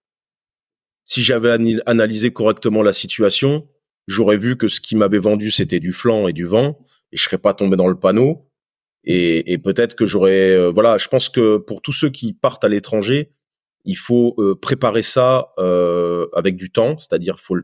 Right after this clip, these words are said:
temps de la réflexion. Il faut rencontrer le coach qui te veut, il faut discuter, il faut aller voir les installations. C'est un choix, euh, ra-, radicalement, euh,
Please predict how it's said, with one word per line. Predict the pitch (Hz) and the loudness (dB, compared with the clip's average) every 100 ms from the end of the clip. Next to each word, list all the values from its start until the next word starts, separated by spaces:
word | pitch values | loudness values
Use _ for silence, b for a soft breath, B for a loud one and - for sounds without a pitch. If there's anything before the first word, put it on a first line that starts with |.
| - | -2
temps | 104 | -2
de | 98 | 0
la | 85 | 0
réflexion. | 87 - - 113 175 - b b b _ _ | -2 -8 -6 -4 -6 -12 b b b _ _
Il | 107 | -8
faut | - 127 | -2 0
rencontrer | 104 120 131 127 131 120 117 | 2 2 0 -2 0 2 2
le | 110 | 0
coach | 110 135 127 - | 0 2 2 -2
qui | - 98 | -8 -8
te | 107 | -4
veut, | 98 127 151 165 | -2 0 2 0
il | |
faut | - 98 | -4 -8
discuter, | 95 - 101 131 139 160 | -6 -10 -6 0 2 2
il | 165 | 0
faut | - 104 | 0 0
aller | 98 | 2
voir | 101 | 2
les | 101 98 | 2 0
installations. | - - - - 139 156 b _ _ | 2 2 2 0 -2 -2 b _ _
C'est | - - 123 | -6 0 2
un | 117 | 2
choix, | - 151 160 156 107 | 0 2 2 2 2
euh, | 101 98 | 2 0
ra-, | 101 - | -4 -6
radicalement, | 113 98 135 139 131 139 139 147 147 127 | -4 0 -2 -2 -2 -2 2 0 2 2
euh, | 107 104 101 98 | 2 2 2 0